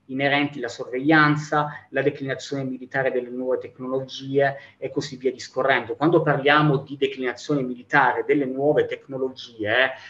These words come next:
ora è un tema che altri hanno approfondito, io chiaramente ho, eh, qualcosa al riguardo, parliamo del cinque G, parliamo dell'intelligenza artificiale.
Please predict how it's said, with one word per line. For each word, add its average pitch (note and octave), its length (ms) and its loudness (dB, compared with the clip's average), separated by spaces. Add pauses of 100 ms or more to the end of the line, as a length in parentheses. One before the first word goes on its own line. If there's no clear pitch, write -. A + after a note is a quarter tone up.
(500)
ora C#3+ 200 6
è C3+ 40 10
un C#3 200 6
tema E3 320 10
che D3 120 4
altri D#3+ 340 8
hanno C#3 160 6
approfondito, C#3 800 0
io C#3 460 2 (300)
chiaramente D3 720 4
ho, C#3+ 420 6
eh, A#2+ 400 -10
qualcosa B2 640 0
al B2 220 -6
riguardo, C3+ 840 2 (840)
parliamo F3+ 320 6
del C#3+ 160 4
cinque D3 340 0
G, B2 500 -6 (1400)
parliamo D3+ 400 4
dell'intelligenza C3 800 -2
artificiale. C3 1000 -4